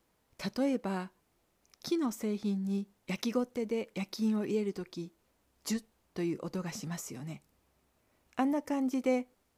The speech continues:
何かが肌に触れたときに、ジュッと焼きを入れられるような音がして、ビリビリっと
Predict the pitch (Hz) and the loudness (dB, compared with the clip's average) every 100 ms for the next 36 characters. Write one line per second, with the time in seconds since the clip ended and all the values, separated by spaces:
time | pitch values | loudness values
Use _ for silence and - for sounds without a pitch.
0 | _ _ - 247 285 247 185 180 240 247 | _ _ 2 4 4 2 -2 0 2 4
1 | 220 196 214 214 208 202 208 185 170 175 | 2 2 0 0 0 -2 -2 -2 -2 -4
2 | _ _ _ _ _ 175 226 233 _ _ | _ _ _ _ _ -4 0 0 _ _
3 | - - _ _ _ - 226 226 262 254 | -16 -16 _ _ _ 0 0 2 4 4
4 | 254 285 285 277 247 220 190 175 180 185 | 6 6 6 4 2 2 2 0 0 -2
5 | 185 - - 175 - _ _ _ _ _ | -2 -4 -4 -4 -6 _ _ _ _ _
6 | - 185 196 214 220 254 - _ - 185 | -2 2 4 4 4 2 0 _ -12 -12